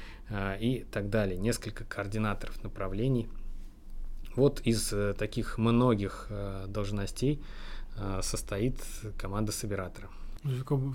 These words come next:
Speaker 2: большое, серьезное дело. То есть многие представляют себе, что это какая-то там видимая часть, люди, которые там скажут,
Speaker 1: Принимают
Speaker 2: кон-,
Speaker 1: вторсырье,
Speaker 2: приехать, да,
Speaker 1: да.
Speaker 2: принимают вторсырье, а это на самом деле больше и просветительская деятельность получается,
Speaker 1: Да,
Speaker 2: конечно.
Speaker 1: просветительская деятельность, иначе бы и, э, люди не научились, не приезжали бы к нам. То есть невозможно у нас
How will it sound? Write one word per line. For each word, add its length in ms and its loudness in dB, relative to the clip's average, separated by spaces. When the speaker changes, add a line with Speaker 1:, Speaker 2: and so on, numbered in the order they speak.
Speaker 2:
большое, 420 8
серьезное 600 8
дело. 200 2
То 100 -6
есть 120 -4
многие 300 6
представляют 580 4
себе, 140 0
что 140 6
это 80 2
какая-то 240 2
там 120 4
видимая 380 8
часть, 300 4
люди, 180 8
которые 380 2
там 180 -2
скажут, 380 8
Speaker 1:
Принимают 280 2
Speaker 2:
кон-, 140 6
Speaker 1:
вторсырье, 220 4
Speaker 2:
приехать, 280 10
да, 100 8
Speaker 1:
да. 40 2
Speaker 2:
принимают 420 10
вторсырье, 520 4
а 80 6
это 180 0
на 60 2
самом 240 0
деле 120 2
больше 380 8
и 100 4
просветительская 720 0
деятельность 380 -4
получается, 480 -10
Speaker 1:
Да, 220 12
Speaker 2:
конечно. 180 2
Speaker 1:
просветительская 560 4
деятельность, 500 8
иначе 460 6
бы 260 8
и, 420 2
э, 140 0
люди 300 4
не 200 4
научились, 540 4
не 100 4
приезжали 540 6
бы 140 8
к 100 -2
нам. 320 6
То 140 -4
есть 180 -2
невозможно 560 4
у 40 4
нас 260 2